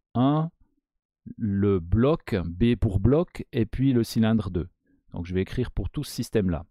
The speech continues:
Donc, qu'est-ce qu'on a comme force ? On a vingt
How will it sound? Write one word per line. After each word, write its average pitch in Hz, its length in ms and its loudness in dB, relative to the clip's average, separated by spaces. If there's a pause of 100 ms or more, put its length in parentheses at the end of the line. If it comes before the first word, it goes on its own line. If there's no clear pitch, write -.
(800)
Donc, 120 200 2
qu'est-ce - 160 0
qu'on 135 140 4
a 120 100 2
comme 107 200 4
force ? 185 400 0
On 107 120 4
a 92 220 0
vingt 131 680 0